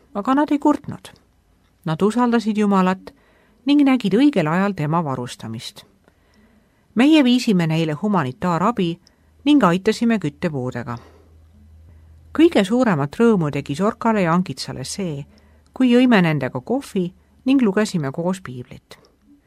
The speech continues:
Nad olid ise katoliku taustaga, aga viles tervis ei lubanud neil juba ammu kirikusse minna.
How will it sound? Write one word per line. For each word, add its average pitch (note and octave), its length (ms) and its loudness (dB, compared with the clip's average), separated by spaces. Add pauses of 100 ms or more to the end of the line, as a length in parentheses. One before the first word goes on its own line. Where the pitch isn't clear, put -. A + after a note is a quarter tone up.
(600)
Nad A#3 160 2
olid G#3+ 280 0
ise C4+ 240 0
katoliku D#3+ 520 -4
taustaga, C#3+ 640 -4 (420)
aga E3+ 240 -4
viles A#3 360 -2
tervis G#3 460 -4 (440)
ei A3+ 120 0
lubanud G3+ 520 2
neil G3+ 380 0
juba A3+ 300 0
ammu D3 260 2
kirikusse B2+ 640 -10
minna. G#2+ 360 -12